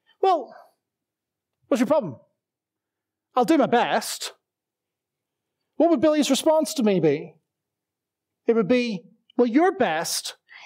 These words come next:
isn't good enough for my client." You see, our best isn't good enough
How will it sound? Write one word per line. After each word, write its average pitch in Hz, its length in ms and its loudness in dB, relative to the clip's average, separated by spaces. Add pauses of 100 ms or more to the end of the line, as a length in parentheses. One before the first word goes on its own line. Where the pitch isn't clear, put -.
(120)
isn't 277 400 2
good 320 180 2
enough 220 440 0
for 240 240 0
my 214 300 2
client." 220 720 -4 (2750)
You 185 60 -14
see, 165 140 -10
our 147 140 -2
best 156 400 -6
isn't 143 340 -6 (160)
good 170 160 -2
enough 117 440 -4